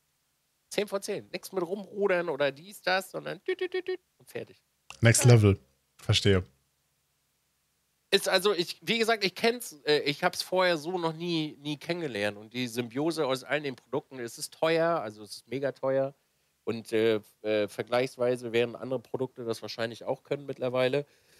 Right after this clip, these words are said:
Speaker 1: weil sich ja mehrere Firmen jetzt Ökosysteme aufgebaut haben, wie halt Google selber auch. Ähm, ist trotz-,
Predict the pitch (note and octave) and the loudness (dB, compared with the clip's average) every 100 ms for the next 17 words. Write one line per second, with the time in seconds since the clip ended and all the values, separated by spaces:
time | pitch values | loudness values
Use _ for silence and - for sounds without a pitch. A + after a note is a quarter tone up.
0 | _ _ - A#2 A#2 A2+ A2 A2+ A#2 B2+ | _ _ -4 0 0 -2 0 0 0 -2
1 | B2+ A#2+ A#2+ A2+ - C#3 C3+ A2+ - B2 | -4 -2 0 -2 -2 -2 0 -4 -4 -8
2 | - B2+ B2 - C#3 B2+ G#2 - - A#2 | -8 -10 -10 -8 -6 -4 -4 -6 -6 -6
3 | B2 A#2+ A#2 G#2 G#2 G#2+ F#2+ _ B2 B2+ | -4 -6 -8 -12 -8 -8 -10 _ -10 -2
4 | B2+ A#2 B2 C3 G#2 B2 C3+ _ - G#2+ | -2 0 0 0 2 0 0 _ -2 0
5 | G#2+ G#2 F#2+ F2+ _ _ _ _ _ - | 0 -4 -18 -20 _ _ _ _ _ -20
6 | - - A#2 - | -14 -6 -6 -6